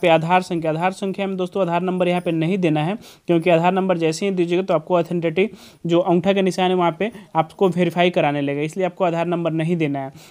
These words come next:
उसके बाद से निवास का प्रकार जो है अस्थाई है तो अस्थाई पे टिक कीजिएगा, अगर अस्थाई रहते हैं तो अस-, अस्थाई पे टिक कीजिएगा, लेकिन आपको अस्थाई पे टिक करना है। उसके बाद से आवेदक का उद्देश्य, आप जो निवास प्रमाण पत्र बनवा रहे हैं किस लिए बनवा रहे हैं यहाँ पे आपको टाइप कर दें। तो हम राशन कार्ड के लिए बनवा रहे हैं तो यहाँ पे हम राशन कार्ड के लिए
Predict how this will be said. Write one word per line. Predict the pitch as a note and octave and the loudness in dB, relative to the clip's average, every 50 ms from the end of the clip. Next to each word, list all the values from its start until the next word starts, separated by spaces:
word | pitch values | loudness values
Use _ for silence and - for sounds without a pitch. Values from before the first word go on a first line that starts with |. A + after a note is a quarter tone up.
| - _ - | -18 _ -2
उसके | F3+ F3 - - F3 | -2 0 0 2 4
बाद | E3 E3+ E3+ | 4 4 4
से | - G#3 G#3 | 2 0 -2
निवास | G3+ F#3+ F#3 E3+ E3 E3+ F#3 F#3+ G3 | 0 2 2 2 2 2 2 0 0
का | - F#3+ | -4 -4
प्रकार | F3 F3+ E3+ F3 F3 F3 F3 | -4 -4 0 0 0 0 0
जो | F3+ F#3 | 0 -2
है | G3 G3 G3 | 0 0 0
अस्थाई | F3+ - - - - E3+ F3+ F#3+ | 0 -2 -6 -4 -2 0 0 0
है | F#3+ F#3+ G#3 A#3+ - - - - _ _ - | 0 0 -2 -4 -6 -12 -20 -20 _ _ 0
तो | E3+ | 0
अस्थाई | D#3+ D#3 E3 - F3 F3+ | 0 0 0 -2 -2 0
पे | F3+ F#3 F3+ F#3 | 0 0 -2 -2
टिक | F3+ - G3+ F3+ | -2 -6 -8 -6
कीजिएगा, | - G3+ G3 F#3+ G3 G3 G3+ F3+ | -6 -4 -2 0 0 2 2 0
अगर | D#3+ D#3 D#3 | 2 2 2
अस्थाई | D#3+ D#3+ D#3 D#3+ - F3+ F#3 | 2 0 0 -2 -2 -2 0
रहते | F#3+ F#3+ F#3 F#3 - - | 0 0 -2 -2 -2 -2
हैं | - | -2
तो | G#3+ - E3+ | -2 -2 -2
अस-, | D#3+ D#3+ D#3+ - - F3 | -2 -4 -6 -8 -2 2
अस्थाई | E3+ D#3+ E3 D#3+ - - E3+ | 2 2 2 2 -2 -4 -4
पे | E3+ - E3+ | -2 -2 -4
टिक | D#3 E3 D3+ D3+ | -4 -4 -6 -6
कीजिएगा, | - D3+ C#3 C#3+ C#3+ D3 D3+ | -6 -6 -4 -4 -2 -2 -2
लेकिन | D#3+ F3 E3+ | -2 0 0
आपको | - D#3+ E3 - F#3+ | -2 -2 0 0 0
अस्थाई | F3 - - F3 F3 | 0 0 0 -2 -2
पे | F3 F#3 E3+ | 0 -2 -4
टिक | - E3 - - | -4 -6 -6 -6
करना | D3 D3 C#3+ C#3 | -6 -6 -4 -6
है। | C#3+ - - - - - - _ - | -8 -10 -14 -20 -20 -20 -12 _ 0
उसके | F3 F3+ - - E3+ | 0 0 2 2 2
बाद | E3+ F3 | 2 2
से | - - | 2 2
आवेदक | F3 E3 E3 E3 E3+ F3 F3 G3 F#3+ - | 2 4 4 4 4 2 0 -2 -2 -2
का | G3+ F3+ | -2 -2
उद्देश्य, | E3+ E3 D#3 D#3+ D3+ D3 - _ _ _ _ _ - | -2 -2 -2 -4 -4 -6 -8 _ _ _ _ _ -2
आप | E3 E3 E3 E3 - G3+ | 0 0 0 -2 -6 -6
जो | E3+ F3 | -2 -2
निवास | - F3 D#3+ E3 E3+ F#3+ F#3+ | 0 0 2 0 0 0 -2
प्रमाण | - G3+ F#3+ F#3+ F3+ | -2 -2 -2 0 0
पत्र | F#3 F#3 | 0 0
बनवा | E3+ E3 D#3+ D#3+ E3 | 0 0 0 0 0
रहे | E3 F3 | 0 0
हैं | F3 E3+ | -2 -2
किस | - G#3 F#3+ G3 | -4 -4 -2 0
लिए | G3 F#3 | 0 0
बनवा | F3 F3 E3+ D#3+ D#3+ | 0 2 2 2 2
रहे | D#3+ F3 E3+ | 2 2 2
हैं | D#3+ | 0
यहाँ | E3 D#3+ | 0 -2
पे | D#3+ E3+ | -2 -2
आपको | D#3+ D3+ - G3 | -4 -2 -4 -4
टाइप | F#3 - D#3 D#3 D#3 - | -2 0 0 0 0 -2
कर | E3 D3+ | -4 -4
दें। | D3+ D3+ D3 | -4 -4 -4
तो | D#3+ | -4
हम | D#3 D#3+ D#3+ | -4 -4 -2
राशन | D#3 D3+ D3+ F#3 F#3+ | -4 -4 -4 -4 -4
कार्ड | F3+ F#3 F3 F3 F3+ | -4 -4 -4 -4 -4
के | F#3 | -4
लिए | F#3 | -4
बनवा | F3+ F3 F3 E3 E3+ | -2 -2 0 0 2
रहे | E3+ G3+ | 0 0
हैं | G3 | 0
तो | G3 F3 | 0 -2
यहाँ | D#3+ D#3 | -2 0
पे | D#3+ D#3+ | 0 -2
हम | D#3+ D#3 | 0 0
राशन | D3 D3+ - F3+ | 0 0 0 0
कार्ड | E3+ E3+ E3 E3+ F3 | 0 0 0 0 0
के | F#3 | 0
लिए | F#3 G#3 | 0 0